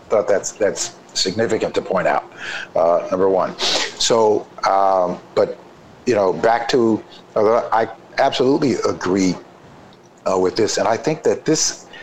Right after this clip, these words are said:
uh, uh, this sentiment is, um,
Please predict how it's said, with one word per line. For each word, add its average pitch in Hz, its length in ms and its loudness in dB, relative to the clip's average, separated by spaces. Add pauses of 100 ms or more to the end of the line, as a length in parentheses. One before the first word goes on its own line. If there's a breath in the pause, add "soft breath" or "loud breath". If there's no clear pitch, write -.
(180 loud breath)
uh, 101 380 2 (200)
uh, 98 400 2 (240)
this 123 180 0
sentiment 123 540 0 (340 loud breath)
is, 104 640 2 (340)
um, 95 640 2